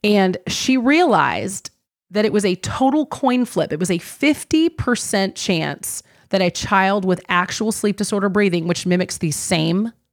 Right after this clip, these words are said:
symptoms as hyperactivity, A D D, A D H D, fifty percent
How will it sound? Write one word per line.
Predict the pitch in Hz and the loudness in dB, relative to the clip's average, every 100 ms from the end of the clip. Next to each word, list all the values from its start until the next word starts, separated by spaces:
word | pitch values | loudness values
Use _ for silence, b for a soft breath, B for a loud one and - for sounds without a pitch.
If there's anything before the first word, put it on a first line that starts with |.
| _ | _
symptoms | - 196 170 165 180 - - _ | -2 0 2 0 0 -6 -14 _
as | 165 | -4
hyperactivity, | 147 147 175 - 180 175 185 - | -2 0 0 0 0 0 0 -2
A | 165 | 0
D | 185 | 2
D, | 180 175 180 | 2 2 2
A | 160 | 0
D | 165 | 2
H | 180 - | 0 -2
D, | - - _ _ _ _ _ _ _ _ _ | -6 -6 _ _ _ _ _ _ _ _ _
fifty | - - 247 - 262 | -8 -2 0 2 0
percent | - 247 - - - - | 0 -2 -2 -4 -8 -18